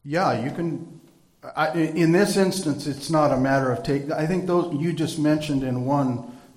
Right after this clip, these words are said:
thing, two different, uh, apples and oranges. One is eagle or angel. Well, it's a messenger. God has sent a messenger to, so it's not really a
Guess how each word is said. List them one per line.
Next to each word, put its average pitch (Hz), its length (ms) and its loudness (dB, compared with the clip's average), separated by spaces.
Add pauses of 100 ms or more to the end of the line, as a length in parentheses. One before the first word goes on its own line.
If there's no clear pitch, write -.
(140)
thing, 147 440 0 (200)
two 160 160 0
different, 127 380 -2 (1160)
uh, 113 120 -14 (160)
apples 131 340 -4
and 110 100 -6
oranges. 123 500 -6 (420)
One 151 520 4
is - 420 -4 (960)
eagle 156 460 2
or 127 200 -2
angel. 135 520 0 (200)
Well, 131 280 0
it's 131 180 -4
a 127 60 -2
messenger. 113 580 -4 (360)
God 131 260 0
has 123 200 -2
sent 131 340 -4
a 113 80 -8
messenger 107 800 -6
to, - 140 -14
so 120 260 -4
it's - 520 -10 (160)
not 123 640 -10 (160)
really 127 400 -4
a 104 140 -8